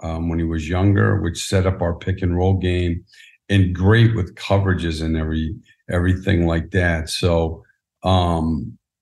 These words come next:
yeah, I mean, he played in a way, his intelligence on the court allowed him to take full advantage of his, you know, his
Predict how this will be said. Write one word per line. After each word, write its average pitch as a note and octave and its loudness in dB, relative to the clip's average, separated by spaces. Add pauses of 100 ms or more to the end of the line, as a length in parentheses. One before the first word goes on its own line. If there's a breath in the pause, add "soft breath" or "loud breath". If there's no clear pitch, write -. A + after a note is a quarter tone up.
(640)
yeah, G#2+ 4
I F#2 0
mean, G#2+ 4
he A2+ 2
played A#2+ 0
in B2+ 0
a A#2 0
way, G2+ 0
his G2 -2
intelligence G2+ 0
on F#2+ 0
the E2 -4
court F#2+ 0 (540)
allowed F#2+ 2
him F#2 2
to F2 -4
take F2 -2
full F2 -6
advantage F2 -2
of E2 -4
his, D#2+ -6
you G#2+ 2
know, E2 0
his E2+ -4